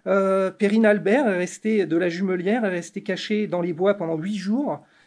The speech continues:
Euh, les religieuses Anne Lenné, euh, la religieuse Anne Lenné évoque les soldats républicains qui font des battues avec des chiens, euh, également. Donc là, on est, euh, au moment du, du départ. Euh, trente, trente prisonniers, donc dix pour cent, affirment avoir été forcés,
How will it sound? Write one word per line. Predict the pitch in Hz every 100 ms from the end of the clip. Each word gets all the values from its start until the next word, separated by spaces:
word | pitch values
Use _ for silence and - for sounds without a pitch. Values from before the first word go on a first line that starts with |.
| _
Euh, | 170 185 180 175 170
les | 202
religieuses | 214 214 202 202 233 226
Anne | 190 202
Lenné, | 208 214 220 226 196
euh, | 175
la | 175
religieuse | 175 202 185 214 180
Anne | 190 190
Lenné | 202 226
évoque | 240 208 202
les | 175
soldats | - 196 202
républicains | 190 190 180 190 - 233
qui | 233
font | - 196
des | 170
battues | 165 175 - 220
avec | 170
des | 151
chiens, | 165 - 214 - _ _ _ _ 170
euh, | 175 180
également. | 185 185 170 123 -
Donc | 143
là, | 208
on | 214 175
est, | 202 180
euh, | 143 139 147 -
au | 190 180
moment | 180 240
du, | 226 160 160
du | 156 175
départ. | 185 180 131 131 _ _ - - _ 170
Euh, | 175
trente, | 175 - 294 311 - -
trente | 277 285
prisonniers, | - 240 214 214 233 311
donc | 190
dix | 170 214
pour | 226 -
cent, | 240 269
affirment | 208 - 233
avoir | 208 185 190
été | 185 214
forcés, | - 214 - 240 269